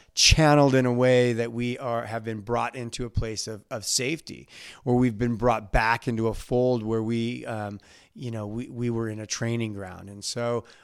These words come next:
Moses now is in, uh, Midian for forty years, right? So he's about eighty years old at this point.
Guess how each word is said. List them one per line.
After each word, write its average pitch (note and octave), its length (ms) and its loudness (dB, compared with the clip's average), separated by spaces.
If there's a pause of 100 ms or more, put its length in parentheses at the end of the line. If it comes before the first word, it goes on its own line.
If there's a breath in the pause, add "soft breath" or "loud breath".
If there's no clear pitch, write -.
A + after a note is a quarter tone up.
(100)
Moses C#3+ 920 4
now A#2+ 380 0
is A#2 280 -4
in, E3 540 4 (100)
uh, B2 420 2
Midian D3+ 760 4
for A2+ 180 -6
forty E3+ 960 4
years, C#3 880 2 (420 loud breath)
right? A2+ 400 -2
So A#2 340 0
he's A#2+ 300 -2
about D3 520 4
eighty D#3+ 260 6
years D3 320 6
old C3 240 6
at A#2+ 100 -8
this A#2+ 180 2
point. A#2 380 -2